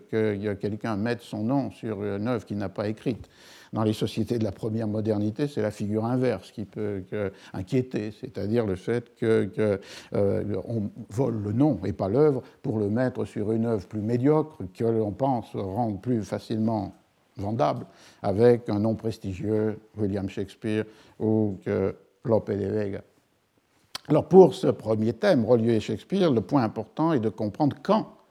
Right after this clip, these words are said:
et par quelle modalité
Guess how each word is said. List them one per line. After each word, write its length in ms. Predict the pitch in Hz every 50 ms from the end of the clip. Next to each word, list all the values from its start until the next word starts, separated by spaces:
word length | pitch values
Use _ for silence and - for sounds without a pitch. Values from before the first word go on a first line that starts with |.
| _ _ _ _ _ _ _ _ _ _ _ -
et 100 | 127 113
par 340 | 95 - 127 117 - - -
quelle 460 | - 147 147 135 127 120 113 110 107
modalité 840 | 107 110 117 117 117 113 101 104 107 107 - _ - 165 175 180